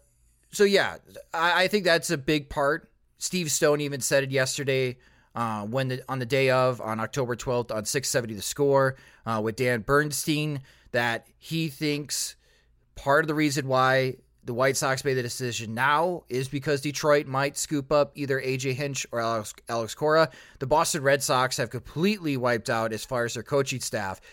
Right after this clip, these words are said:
except for one coach who's besties with Alex Cora. So there's already whispers and rumors that Boston may want Alex Cora back as their manager after serving his suspension.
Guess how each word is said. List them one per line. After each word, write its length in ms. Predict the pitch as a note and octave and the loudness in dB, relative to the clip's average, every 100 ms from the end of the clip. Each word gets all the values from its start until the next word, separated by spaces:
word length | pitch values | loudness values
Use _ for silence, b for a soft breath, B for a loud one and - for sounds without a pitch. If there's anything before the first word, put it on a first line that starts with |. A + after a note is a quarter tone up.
| B | B
except 300 | C3+ F3+ G3+ | 0 2 2
for 80 | F#3+ | 0
one 320 | D#3 E3 C#3+ | 2 2 2
coach 500 | E3+ E3 A#2+ - - b b | 2 2 2 -4 -8 b b
who's 280 | E3 D#3+ B2+ | 0 0 0
besties 800 | - E3+ - - A#2+ A2+ G#2+ - | -2 0 -2 -4 -4 -4 -6 2
with 220 | C#3 C#3 | 2 2
Alex 380 | C#3 B2+ A#2 - | 0 0 -2 -4
Cora. 480 | - B2 G#2+ G#2+ G#2+ b b | -2 0 0 -4 -8 b b
So 220 | - D3+ | 0 4
there's 180 | C#3+ C#3 | 4 4
already 360 | E3 G3 F#3+ D3 | 4 4 2 0
whispers 540 | C3+ D#3 - D3+ C#3 | 2 2 2 0 0
and 160 | C3 B2 | -2 -2
rumors 420 | D3 D#3 C3+ A#2 | -2 0 -2 -2
that 160 | B2 G#2 | -2 0
Boston 440 | C3+ C3+ - B2+ | -2 -2 -4 -4
may 160 | B2+ C3 | -2 -2
want 300 | B2+ B2+ A2+ | -2 -4 -6
Alex 280 | A#2 A#2 | -6 -6
Cora 300 | - B2+ A#2 | -6 -4 -4
back 580 | G2+ - A#2+ A#2 F#2 - B B B B G#2+ | -4 0 2 2 0 -6 B B B B -6
as 240 | B2 A#2 | -4 0
their 180 | C3+ C3 | 2 2
manager 560 | A#2+ A2+ A2+ G#2 A#2 | 2 -2 -4 -4 -4
after 320 | A2+ B2 A2+ B2+ | -2 -2 -2 -6
serving 460 | - C3 A#2+ A2+ | -2 -2 -2 -6
his 260 | G2+ B2 A2 | -6 -4 -4
suspension. 800 | A#2 - C#3 C#3 B2+ A2 E2 | -6 -2 0 0 -2 -4 -8